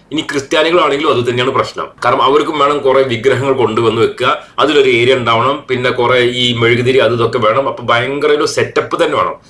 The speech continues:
മുസ്ലിങ്ങൾ സെറ്റപ്പ് ഇല്ലല്ലോ. ഈ മുസ്ലിം പള്ളി എന്ന് പറഞ്ഞാൽ തന്നെ ഉള്ളിൽ പോയാൽ ഒന്നുമില്ലല്ലോ. കാർപ്പറ്റ് ഉണ്ടാവും, ഇല്ലാന്നുണ്ടെങ്കിൽ അതും ഉണ്ടാവില്ല, വേറെ ഒന്നുമില്ലല്ലോ.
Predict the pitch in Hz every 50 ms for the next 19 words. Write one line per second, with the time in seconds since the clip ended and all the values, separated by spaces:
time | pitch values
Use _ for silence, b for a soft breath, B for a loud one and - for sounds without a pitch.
0 | b b b 120 120 139 151 151 165 180 175 180 170 - - 180 - - 170 156
1 | 131 104 98 87 - - - - 113 117 120 113 113 156 160 165 160 175 175 175
2 | - 131 151 160 170 160 156 175 165 160 180 180 170 151 156 165 165 156 170 165
3 | 170 170 151 151 165 160 151 156 131 113 98 92 - - - 117 120 123 - 127
4 | 139 135 165 160 143 143 151 160 156 139 131 139 143 143 139 143 147 147 135 131
5 | 139 135 131 123 110 104 98 87 85 78 - 98 107 120 135 143 143 151 160 147
6 | 135 113 95 85 78 -